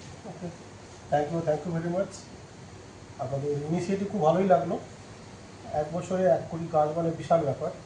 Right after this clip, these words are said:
এরকম সবাই যদি ভাবতে পারে, কিন্তু এটা কিন্তু আমাদের এনভায়রনমেন্ট, আমাদের আর্থ আরও ভালো থাকবে।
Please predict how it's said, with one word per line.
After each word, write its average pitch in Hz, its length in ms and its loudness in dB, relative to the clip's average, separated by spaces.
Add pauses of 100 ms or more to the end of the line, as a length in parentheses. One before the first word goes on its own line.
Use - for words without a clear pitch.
(220)
এরকম 160 240 0
সবাই 185 240 8
যদি 196 160 2
ভাবতে 170 280 4
পারে, 190 240 4
কিন্তু 185 320 -4 (440)
এটা 160 100 -2
কিন্তু 160 220 -2
আমাদের 151 320 0
এনভায়রনমেন্ট, 160 460 0 (480)
আমাদের 139 400 -2
আর্থ 170 300 2 (460)
আরও 139 140 4
ভালো 131 220 4
থাকবে। 156 280 -6